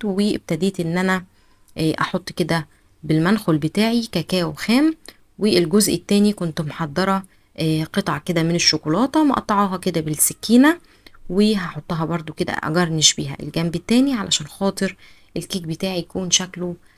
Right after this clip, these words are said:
حلو وراقي وشيك جدا. تقدروا لو عندكم ضيوف تعملوا الكيك ده، هينبهروا بيه جدا، وهيفتكروا ان انتوا شاريينه من بره، لانه فعلا فخم جدا في طعمه وشكله، وكمان قوامه حلو جدا.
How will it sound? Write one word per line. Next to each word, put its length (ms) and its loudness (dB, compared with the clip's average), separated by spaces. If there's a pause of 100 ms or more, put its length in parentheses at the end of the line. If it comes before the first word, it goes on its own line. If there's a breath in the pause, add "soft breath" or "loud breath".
حلو 340 -4 (220)
وراقي 520 -2 (340 soft breath)
وشيك 280 4
جدا. 420 -2 (340 loud breath)
تقدروا 420 2
لو 320 -4
عندكم 500 -4
ضيوف 420 0
تعملوا 360 -2
الكيك 280 -4
ده، 120 -2
هينبهروا 520 -2
بيه 180 -4
جدا، 360 -2 (380 soft breath)
وهيفتكروا 920 0
ان 80 -4
انتوا 220 -8
شاريينه 360 -4
من 180 -4
بره، 260 -4
لانه 360 -6
فعلا 440 -8
فخم 340 -8
جدا 400 -6
في 140 -10
طعمه 440 0 (480 soft breath)
وشكله، 540 0 (400)
وكمان 440 -2
قوامه 520 -2
حلو 360 -4
جدا. 460 2